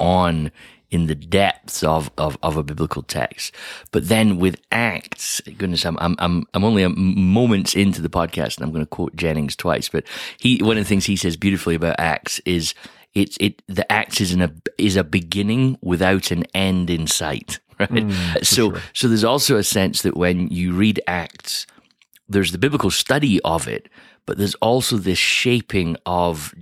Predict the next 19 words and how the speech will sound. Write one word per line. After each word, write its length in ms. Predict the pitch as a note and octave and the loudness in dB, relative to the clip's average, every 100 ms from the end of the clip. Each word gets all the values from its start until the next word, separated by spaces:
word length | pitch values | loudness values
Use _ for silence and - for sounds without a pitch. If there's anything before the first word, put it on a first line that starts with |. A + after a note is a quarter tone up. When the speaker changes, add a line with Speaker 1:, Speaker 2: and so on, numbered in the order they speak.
| - _ _ _ _ | -20 _ _ _ _
Speaker 1:
you 380 | G2 G#2 G#2+ A2+ | -8 0 4 4
as 140 | G2+ E2+ | 4 0
a 80 | |
Jesus 520 | E2+ E2 G2+ F#2 E2+ - | -4 0 0 0 -2 -2
follower's 640 | - F2 F2 D#2+ D#2+ D2+ - | -2 -2 0 -2 -4 -4 0
own 340 | F#2+ F2 D#2+ | 2 2 0
story, 640 | - - A2 F2+ C#2 G2+ - | 0 0 0 0 -2 -8 -8
isn't 260 | G2+ G2+ B1+ | -6 -4 -4
there? 140 | C#2 | -4
This 200 | D#2 G2 | -2 -2
Speaker 2:
Yeah. 80 | G2 | -2
Speaker 1:
is, 160 | F2+ - - - - | -2 -6 -12 -16 -4
this 200 | A#2 B2+ | -2 2
is 100 | C3+ | 2
the 100 | G#2+ | 2
beginning 600 | G2 G2+ F#2 G#2+ G#2+ F#2 | 2 2 2 2 4 4
of 160 | F2 E2 | 2 2
your 400 | F2 B2 A#2+ F#2+ | 2 4 4 2
story. 600 | - - F2+ D#2+ B1+ | -2 -2 -2 -2 -4